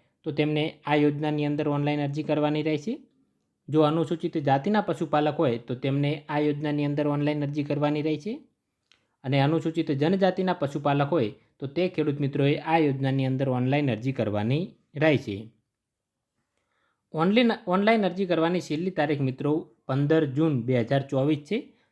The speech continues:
તો તે પહેલાં તમારે મિત્રો ઓનલાઈન અરજી કરવાની રહેશે. સહાયની અંદર મિત્રો ખરીદ કિંમતના પંચોતેર ટકા અથવા તો મિત્રો અઢાર હજાર રૂપિયા બેમાંથી જે ઓછું હોય તે પશુપાલકને મિત્રો સહાય મળશે.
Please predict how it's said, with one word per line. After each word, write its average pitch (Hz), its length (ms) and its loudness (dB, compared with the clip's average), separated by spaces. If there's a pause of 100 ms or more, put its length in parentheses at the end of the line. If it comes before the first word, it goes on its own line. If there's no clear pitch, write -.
(120)
તો 139 40 -12
તે 160 180 0
પહેલાં 160 340 2
તમારે 143 280 0
મિત્રો 135 280 -2
ઓનલાઈન 135 400 0
અરજી 127 220 -2
કરવાની 117 560 -2 (260)
રહેશે. 143 360 0 (1000)
સહાયની 208 480 4
અંદર 214 240 0
મિત્રો 185 280 -4
ખરીદ 185 340 -2
કિંમતના 170 520 -2
પંચોતેર 160 600 -2
ટકા 180 360 -2 (240)
અથવા 147 240 -2
તો 170 120 0
મિત્રો 147 480 0 (240)
અઢાર 156 300 4
હજાર 139 260 4
રૂપિયા 135 320 -2
બેમાંથી 147 420 0
જે 151 180 0 (140)
ઓછું 160 340 -2
હોય 160 220 4 (420)
તે 175 100 0
પશુપાલકને 147 760 0
મિત્રો 139 300 0
સહાય 131 420 0 (280)
મળશે. 151 380 -2